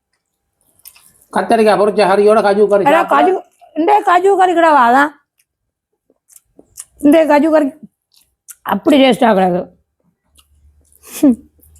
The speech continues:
Speaker 2: ஒரு மினிட்.
Speaker 1: அதான்
Speaker 2: நல்லா
Speaker 1: முதல்ல
Speaker 2: இருக்கு.
Speaker 1: கணக்கு போட்டாச்சு.
Speaker 2: கொஞ்சம் போடுறேன்.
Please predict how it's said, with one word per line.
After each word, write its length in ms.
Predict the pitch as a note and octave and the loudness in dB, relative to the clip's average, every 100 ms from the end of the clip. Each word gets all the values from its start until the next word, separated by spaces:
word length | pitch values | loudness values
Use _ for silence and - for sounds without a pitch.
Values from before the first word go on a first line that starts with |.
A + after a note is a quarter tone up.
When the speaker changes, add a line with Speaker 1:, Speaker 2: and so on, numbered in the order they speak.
| - | -2
Speaker 2:
ஒரு 180 | C#4+ D#4 | 2 2
மினிட். 180 | E4 A3+ | 2 0
Speaker 1:
அதான் 160 | A3 - _ _ _ _ _ _ _ - - | -2 -6 _ _ _ _ _ _ _ -20 -4
Speaker 2:
நல்லா 240 | B3+ E4 | 0 2
Speaker 1:
முதல்ல 120 | D#4+ | 2
Speaker 2:
இருக்கு. 160 | A#3 G#3 | 0 0
Speaker 1:
கணக்கு 260 | F#3 G3 E3 | -2 -6 -6
போட்டாச்சு. 380 | F3 D#3+ D3 G4+ - | -6 -4 -4 -8 -12
Speaker 2:
கொஞ்சம் 300 | _ C#4+ C#4+ | _ -4 -2
போடுறேன். 240 | C#4+ B3 | 0 -2